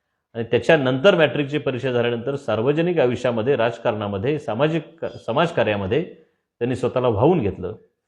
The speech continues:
स्वतःच्या कुटुंबाचा विचार त्यांनी केला नाही,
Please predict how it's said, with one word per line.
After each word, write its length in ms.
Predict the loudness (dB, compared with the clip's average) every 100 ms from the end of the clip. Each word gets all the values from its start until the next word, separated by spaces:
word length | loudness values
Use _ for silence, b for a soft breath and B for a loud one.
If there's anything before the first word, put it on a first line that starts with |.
| _ _ _ _ _
स्वतःच्या 360 | -4 0 2 2
कुटुंबाचा 540 | 0 0 4 4 4
विचार 320 | 0 0 -4 -4
त्यांनी 220 | -6 -6
केला 240 | -8 -8
नाही, 220 | -8 -12